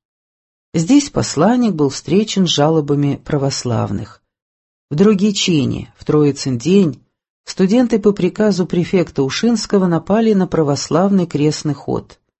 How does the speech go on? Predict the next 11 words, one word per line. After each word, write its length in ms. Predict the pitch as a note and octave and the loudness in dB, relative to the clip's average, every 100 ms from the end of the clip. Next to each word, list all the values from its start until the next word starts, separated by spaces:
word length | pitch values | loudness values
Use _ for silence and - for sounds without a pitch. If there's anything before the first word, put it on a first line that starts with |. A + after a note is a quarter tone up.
| _ _ _ - | _ _ _ -2
Бросали 460 | E3 G3 B3 G#3+ | 0 2 2 2
грязью 480 | C#3 C3 C#3+ C3 C3 | 0 0 0 0 -4
в 60 | B2 | -4
духовенство, 1000 | C3 - A2 G3 A3 G3 - E3+ E3+ D#3+ _ _ _ | -4 -2 0 2 2 0 0 2 2 -2 _ _ _
мирян 440 | E3 F#3 A3+ G#3+ C#3+ | 2 4 4 4 2
били 220 | D#3 C3+ | 2 0
дубинами, 840 | B2+ C3+ E3+ A#3 G#3 F#3+ F3+ E3+ _ _ _ _ _ _ | -2 -2 2 4 4 4 2 -2 _ _ _ _ _ _
разодрали 800 | D3+ F#3 F#3 F#3 F#3+ F3+ E3+ C#3+ | 2 2 4 2 2 2 4 2
хоругви, 840 | - D3 C#3 G3 A3 G3 G3+ G3 F#3+ _ _ - | -2 -2 2 2 4 4 6 4 0 _ _ -4
разбили 680 | D#3 C3+ B2 D#3+ E3+ D#3 | 0 0 0 0 2 2
иконы. 580 | B2+ - A#2+ G#2+ G2+ - | -2 -4 -4 -2 -4 -8